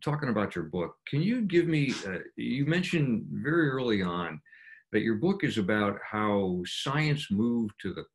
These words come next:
core of military strategy. And, and I think that what is different about, um, uh, about y-,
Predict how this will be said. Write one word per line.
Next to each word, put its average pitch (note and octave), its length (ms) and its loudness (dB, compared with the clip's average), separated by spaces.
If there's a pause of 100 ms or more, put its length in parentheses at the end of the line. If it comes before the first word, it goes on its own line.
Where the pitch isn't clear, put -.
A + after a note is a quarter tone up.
(120)
core A#2 300 -2
of D2+ 140 -8
military F2+ 560 -4
strategy. - 640 -12 (760)
And, G#2+ 400 2
and A#2 160 -4
I A#2 100 -2
think G#3+ 340 -2
that - 120 -2
what D3 440 0 (200)
is G2 500 -2
different A#2+ 480 2 (140)
about, G2+ 560 0 (340)
um, F2 720 -4 (140)
uh, F2 360 -10 (140)
about G2 480 -2 (300)
y-, G#2 140 -4